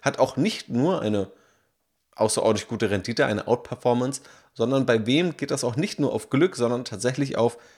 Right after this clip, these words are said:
Fähigkeiten zurück. Das Ganze wurde dann in drei Gruppen eingeteilt. Also man hat dann geguckt, wie gut sind diese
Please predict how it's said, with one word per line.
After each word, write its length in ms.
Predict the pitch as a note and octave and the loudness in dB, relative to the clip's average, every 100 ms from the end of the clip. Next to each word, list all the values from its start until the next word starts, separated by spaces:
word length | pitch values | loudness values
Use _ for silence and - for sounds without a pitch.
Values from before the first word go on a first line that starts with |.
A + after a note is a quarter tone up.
| _ | _
Fähigkeiten 800 | - C#3 C#3+ C3+ G2+ G2 G2+ G#2 _ _ _ _ _ | -4 2 2 2 0 0 -2 -8 _ _ _ _ _
zurück. 400 | - G#2+ F#2 - _ _ _ _ _ _ - - | -8 -6 -6 -8 _ _ _ _ _ _ -14 -4
Das 180 | A2 | -2
Ganze 320 | G#2 D3 F3+ C#3 | 0 0 0 0
wurde 180 | C3+ | 0
dann 280 | B2 C3 C3+ - - - _ - | 0 0 -2 -8 -20 -20 _ -4
in 100 | A#2+ | -2
drei 240 | A2+ A#2+ | 2 2
Gruppen 320 | A#2+ - B2 G#2+ | 2 0 -2 -2
eingeteilt. 720 | G#2+ A#2 G2+ - D#2+ D2 - | 0 0 0 -4 -6 -6 -6
Also 160 | F#2+ F#2 | -6 -4
man 300 | F#2+ F#2+ - | -6 -6 -12
hat 200 | - - | -12 -4
dann 120 | A2+ G2 | -2 -2
geguckt, 420 | G2 A#2 G#2+ - | -4 -4 -4 -6
wie 80 | G2 | -6
gut 180 | G#2 | -4
sind 200 | - B2+ | 0 0
diese 300 | B2 A#2 A2+ | 0 0 -2